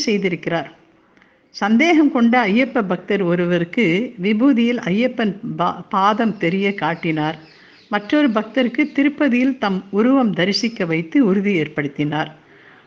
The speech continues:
தத்தம் இஷ்ட தெய்வங்கள் மீது ஈடுபாடு கொண்டு அந்த தெய்வங்களுக்கு பிரார்த்தனை செலுத்த வரும் பக்தர்களின்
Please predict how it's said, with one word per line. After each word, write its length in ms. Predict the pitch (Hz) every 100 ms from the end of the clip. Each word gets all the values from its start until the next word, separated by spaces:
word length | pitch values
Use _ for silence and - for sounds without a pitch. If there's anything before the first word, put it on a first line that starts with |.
| _ -
தத்தம் 400 | 262 - 311 277
இஷ்ட 300 | 233 370 330
தெய்வங்கள் 460 | 285 262 262 247
மீது 340 | 220 214 240 233
ஈடுபாடு 520 | 202 220 220 208 190
கொண்டு 400 | 196 190 214 247
அந்த 300 | 175 175 180
தெய்வங்களுக்கு 680 | 165 180 226 247 220 208 190
பிரார்த்தனை 600 | - 170 196 202 233 214
செலுத்த 440 | - 180 185 220
வரும் 260 | 190 175 165
பக்தர்களின் 760 | 147 151 202 196 170 185 226